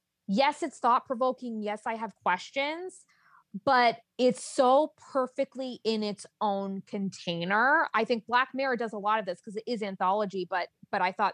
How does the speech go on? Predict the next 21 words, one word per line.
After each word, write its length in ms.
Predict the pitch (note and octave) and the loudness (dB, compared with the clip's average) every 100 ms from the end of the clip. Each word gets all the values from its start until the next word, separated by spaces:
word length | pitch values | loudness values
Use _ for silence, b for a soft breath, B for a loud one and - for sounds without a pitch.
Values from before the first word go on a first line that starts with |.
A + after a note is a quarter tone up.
| F#3 | -2
this 220 | F#3 G#3 | -8 -8
is 160 | A3+ G#3 G3 | -10 -12 0
one 200 | G3 G3 | 4 4
of 80 | F3+ | 2
the 80 | F3+ | 0
best 360 | - F3+ - | 0 0 -2
examples 520 | F#3+ F3 D#3 E3 A3 A3 | -8 -6 -6 -4 -2 0
of 160 | A3+ | 2
it. 220 | C#4 D#4+ D#4+ b b b b | 2 0 -2 b b b b
And 160 | C4+ C4 | 2 4
it's 180 | B3+ C#4 | 2 0
a 60 | |
completely 720 | B3+ B3+ A#3+ - C#4 C#4+ C4+ | -2 -4 -8 -8 -10 -6 -6
satisfying 1080 | A#3 - - A#3 A3+ A#3 A3+ - G3+ F#3 F#3 - | -6 -8 0 4 4 4 -2 -2 -2 -2 -6 -4
episode 500 | F#3+ F#3+ - F3+ E3 | -4 -4 -10 -8 -6
at 140 | D#3+ - | -8 -8
the 140 | E3+ | -6
end, 280 | D#3+ C#3+ A#2+ F#3 | -4 -6 -6 0
whereas 440 | G#3+ G#3 G3+ G3 - - | 4 6 6 4 0 0
other 280 | A3+ B3 - | 2 2 2
episodes 920 | G3+ A3 A3 A3 G3+ F#3+ F#3+ F#3 - | 0 0 -6 -2 0 -2 -4 -10 -18